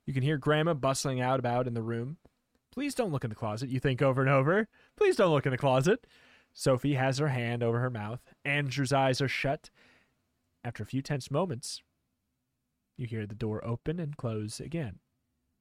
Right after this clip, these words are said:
You glance at Sophie and Andrew. Sophie shrugs. Andrew opens his eyes and nods.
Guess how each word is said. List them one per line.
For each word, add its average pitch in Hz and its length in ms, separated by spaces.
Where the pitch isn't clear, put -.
You 113 80
glance 101 340
at - 80
Sophie 120 340
and 139 60
Andrew. 196 460
Sophie 131 300
shrugs. - 600
Andrew 294 320
opens 233 280
his 214 120
eyes 123 240
and 156 120
nods. 139 480